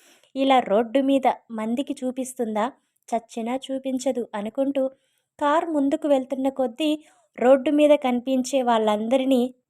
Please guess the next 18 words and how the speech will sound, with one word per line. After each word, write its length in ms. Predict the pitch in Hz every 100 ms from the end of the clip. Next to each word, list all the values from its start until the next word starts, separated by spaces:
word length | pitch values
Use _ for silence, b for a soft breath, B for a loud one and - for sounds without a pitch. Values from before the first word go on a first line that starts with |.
| -
చూస్తూనే 540 | 240 - 254 240 226
ఉంది 300 | 254 254 247
హారిక. 500 | 262 226 226 247 247 - _ _ _ _ _ _ _ _ _ _ _ _ _ _ _ _ _ _ _
ఫ్రెండ్స్, 540 | - 285 302 339 - _ _ -
ఇక్కడ 340 | 262 - 285
నేను 480 | 277 269 269 254 285 - _ _ 202
ఏ 240 | 214 269 -
అమ్మాయి 460 | 233 226 233 262 277
డ్రెస్సింగ్ 420 | - 220 - 269
సెన్స్ 460 | 262 262 240 - 254
గురించి 460 | 247 240 247 254
చులకన 540 | 277 _ - 233 240 254
చేసి 500 | 254 240 226 240 247
మాట్లాడాలి 760 | 240 208 - 233 226 220 226 -
అన్నది 300 | 208 214 208
నా 160 | 220 208
ఉద్దేశం 540 | 180 - 214 208 220
కాదు. 320 | 208 196 180